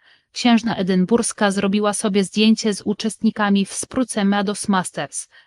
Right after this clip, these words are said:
emanując ciepłem i przyjazną atmosferą. W czasie podróży do Alberty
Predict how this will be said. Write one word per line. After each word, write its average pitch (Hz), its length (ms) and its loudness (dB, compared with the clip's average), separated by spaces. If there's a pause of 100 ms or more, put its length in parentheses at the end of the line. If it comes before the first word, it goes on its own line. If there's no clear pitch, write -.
emanując 202 580 4
ciepłem 196 540 -2 (300)
i 202 80 -4
przyjazną 233 560 2
atmosferą. 160 800 -4 (600)
W - 40 -6
czasie 226 280 0
podróży 208 480 -2
do 196 160 0
Alberty 175 560 -2